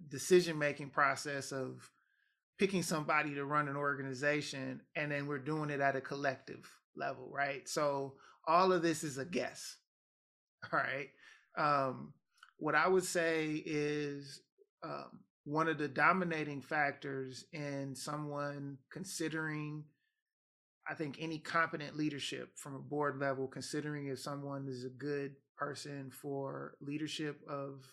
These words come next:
a g-, organization, um, especially with, with any kind of real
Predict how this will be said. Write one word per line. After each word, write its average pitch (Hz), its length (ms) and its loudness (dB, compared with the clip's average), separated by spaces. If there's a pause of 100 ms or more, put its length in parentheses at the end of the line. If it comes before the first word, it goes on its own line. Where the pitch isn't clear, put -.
(140)
a 151 40 -14
g-, 123 200 -12
organization, 147 1000 0 (1300)
um, 139 500 -2
especially 160 640 0
with, 147 180 -4 (200)
with 156 200 -4
any 160 200 -4
kind 147 360 0
of 131 160 -8
real 143 500 -2